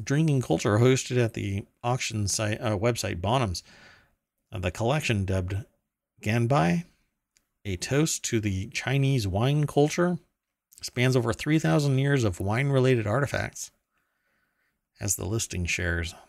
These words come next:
That's pretty amazing. I'm surprised that it was, uh, like, how did it get exfiltrated? Um, from China proper, you would think that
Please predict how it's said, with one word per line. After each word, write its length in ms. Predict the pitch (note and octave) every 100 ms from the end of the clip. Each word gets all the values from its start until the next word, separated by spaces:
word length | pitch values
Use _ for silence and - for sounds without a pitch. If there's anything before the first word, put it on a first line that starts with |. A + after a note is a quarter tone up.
| _
That's 360 | - E3+ - - - _ _ _ _ _ _ _ _
pretty 180 | - C#3+
amazing. 540 | G#2+ G#2+ F#3 D3+ F2+ F#2+
I'm 160 | D#3+ D4+
surprised 640 | - - E3 C4 G#3+ G#2
that 140 | G#2
it 140 | G#2+ -
was, 480 | A2+ G#2 G2 - - _ _ _ -
uh, 280 | B2+ G2+ G2+
like, 460 | G2+ G2 G#2+ A2+
how 120 | - D3+
did 160 | E3
it 80 | E3
get 160 | D#3+ C3+
exfiltrated? 840 | B2 B2+ C3+ A2 - G#2 F#2+ F#2 - - - - - _ _ -
Um, 560 | A2+ G#2 G2+ G2 F#2+ B2
from 340 | - G2 F#2+
China 360 | - G2+ G2 F2+
proper, 580 | - B2+ F2 E2+ E2+ E2+ _ _ _ _ _ -
you 140 | A2 A2+
would 140 | G2+
think 240 | D3 D3
that 220 | G2+ F#2